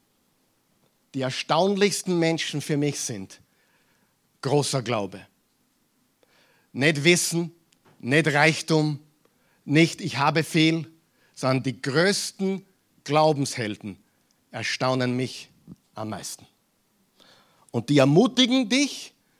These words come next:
obwohl sie eigentlich Ermutigung bräuchten.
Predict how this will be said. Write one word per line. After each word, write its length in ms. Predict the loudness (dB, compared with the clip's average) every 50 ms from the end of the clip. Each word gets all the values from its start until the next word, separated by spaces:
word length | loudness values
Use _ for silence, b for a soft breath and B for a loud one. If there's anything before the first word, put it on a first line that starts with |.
| _ _ _
obwohl 380 | -8 -6 -4 0 2 4 4 4
sie 340 | 2 0 0 0 0 0 0
eigentlich 680 | 0 0 0 0 -2 -4 -2 0 -2 -2 -2 -4 -6
Ermutigung 640 | -4 0 0 0 0 2 0 -2 -2 -2 -6 -6 -8
bräuchten. 500 | -8 -8 -6 -8 -8 -10 -12 -14 -16